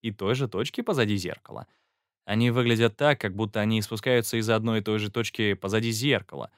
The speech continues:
В этом случае мы получаем мнимое изображение. Мнимое изображение. И мнимое изображение будет выглядеть примерно вот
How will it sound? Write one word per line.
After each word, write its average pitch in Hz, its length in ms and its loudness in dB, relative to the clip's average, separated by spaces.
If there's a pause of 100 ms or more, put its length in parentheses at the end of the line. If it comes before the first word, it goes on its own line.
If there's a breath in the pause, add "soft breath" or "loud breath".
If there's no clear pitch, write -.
(400)
В 92 140 -6
этом 226 200 2
случае 156 380 -2
мы 151 160 0
получаем 131 500 0
мнимое 165 640 0
изображение. 87 1000 -4 (760)
Мнимое 101 1040 -2 (280)
изображение. 113 800 0 (640)
И 120 160 2
мнимое 175 460 4
изображение 95 560 0
будет 151 260 -4
выглядеть 151 380 -2
примерно 113 540 0
вот 240 180 -2